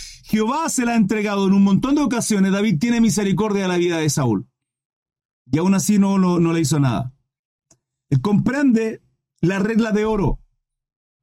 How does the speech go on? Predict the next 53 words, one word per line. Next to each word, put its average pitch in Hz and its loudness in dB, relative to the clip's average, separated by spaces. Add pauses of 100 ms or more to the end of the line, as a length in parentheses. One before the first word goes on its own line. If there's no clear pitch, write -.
(220)
Hace 165 -2
con 226 0
el 208 0
resto 208 -2
lo 214 0
que 190 0
él 175 -2
quiere 202 -2
que 180 -2
hagan 170 0
con 156 0
él. 185 -2 (420)
En 156 0
este 190 -2
caso, 240 -4
el 196 -2
ungido 185 0
de 180 0
Jehová, 180 -2
por 147 2
eso 214 -4
era 170 -2
el 147 0
respeto. 131 -2 (1120)
Sin 196 -2
embargo, 233 2
Jehová 208 -2
también 214 2
le 208 0
guarda 202 -2 (100)
en 165 0
su 165 0
vida, 180 0 (400)
le 160 0
guarda 214 -2
en 196 0
su 190 2
diestra 185 0 (420)
y 185 0
permite, 196 2
hermano, 180 0
porque 147 0
esto 185 -2
está 202 -4
en 190 0
la 175 -2
autoridad, 160 0
en 180 0
el 147 2
poder 151 -2
de 156 0
nuestro 143 0
Dios, 185 -2